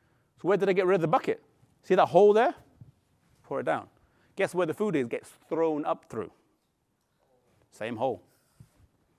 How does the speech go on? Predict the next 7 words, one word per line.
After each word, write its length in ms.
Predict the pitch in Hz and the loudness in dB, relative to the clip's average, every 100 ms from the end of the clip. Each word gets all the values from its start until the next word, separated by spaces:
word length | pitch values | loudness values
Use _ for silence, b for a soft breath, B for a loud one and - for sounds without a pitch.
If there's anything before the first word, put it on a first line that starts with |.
| _ _ _ _ | _ _ _ _
Food 300 | - 143 - | -6 -4 -2
comes 240 | 147 135 | -2 0
up, 240 | 202 - _ _ _ _ _ _ _ _ _ - | 0 -2 _ _ _ _ _ _ _ _ _ -12
food 180 | 113 | -10
goes 160 | 120 117 | -6 -4
back 220 | 123 - | -4 -6
down. 240 | 226 139 | -10 -10